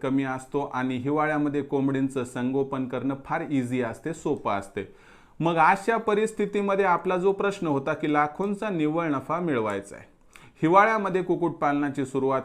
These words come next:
करायची, मग किती कोंबड्यांची खरेदी करावी आणि कशा पद्धतीनं समोर जावं की ज्यामुळे आम्हाला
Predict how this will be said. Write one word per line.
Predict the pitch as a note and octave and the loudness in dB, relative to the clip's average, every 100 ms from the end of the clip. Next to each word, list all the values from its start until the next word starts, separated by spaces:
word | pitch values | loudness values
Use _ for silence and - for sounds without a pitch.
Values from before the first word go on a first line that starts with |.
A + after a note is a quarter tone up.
| - | -4
करायची, | C#3 C#3 C#3 | -2 -4 -4
मग | E3+ E3+ | -6 -4
किती | D#3 D3 D#3 | -6 -4 -4
कोंबड्यांची | C3+ A2+ A2 A2 A2+ A2+ | -2 -2 -4 -4 -6 -8
खरेदी | A2 A2+ A2 | -4 -4 -4
करावी | A2 A2 A2+ A2 A#2 - - C3+ | -4 -4 -2 -2 -4 -10 -6 0
आणि | D3+ | 0
कशा | D3+ F#3 F#3 G3+ | 0 -4 -2 -4
पद्धतीनं | G3 D#3 C#3 D#3 D#3 D3+ | -2 -2 -2 -2 -2 -2
समोर | C#3+ C3+ C3+ B2+ | -4 -4 -2 -2
जावं | A#2 B2 C3+ D#3+ | -2 -2 -2 -2
की | F#3 | -4
ज्यामुळे | F3 F3+ F3 F3+ | -4 -4 -2 -2
आम्हाला | C#3+ C3+ C#3+ D3 | -2 -2 0 -2